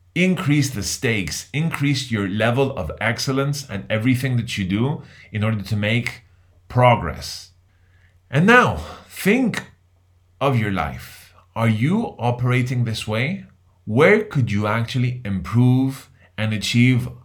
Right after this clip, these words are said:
a higher level of excellence to improve your results? Where can you commit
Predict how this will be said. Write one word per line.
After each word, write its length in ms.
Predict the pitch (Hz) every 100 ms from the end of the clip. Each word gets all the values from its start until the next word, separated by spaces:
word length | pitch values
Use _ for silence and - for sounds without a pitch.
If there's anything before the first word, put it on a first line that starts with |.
| -
a 80 |
higher 460 | 92 113 123 143 143
level 380 | 120 110 110 117
of 160 | - 92
excellence 800 | 120 - - 117 113 135 - - _ _
to 220 | - 135 131
improve 380 | 120 123 123 110
your 160 | 113
results? 680 | 110 92 104 - - - - _ _ _ _ _ _ _ - - - _ _
Where 340 | 104 139 170 180
can 260 | 131 127
you 380 | 123 113 113 107 _
commit 460 | 113 101 123 143